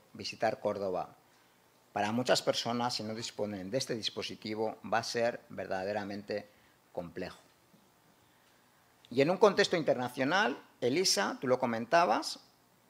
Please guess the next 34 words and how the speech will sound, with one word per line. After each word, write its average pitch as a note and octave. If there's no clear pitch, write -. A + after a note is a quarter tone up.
o G#2
el G2
alcalde, G2
o F#2+
los F2+
dos, -
no C3
debemos C#3+
olvidar, C#3
por A#2
supuesto, C3
la A#2
Agenda A#2
veinte G#2+
treinta A2
de G#2
los G2
Objetivos F#2+
de F2
Desarrollo F#2
Sostenible, G#2
un B2+
compromiso D3+
o A#2+
un A#2
pacto A#2+
mundial A#2
para G2+
que A2
la G2+
igualdad A#2+
sea A#2
una A2+
realidad A2+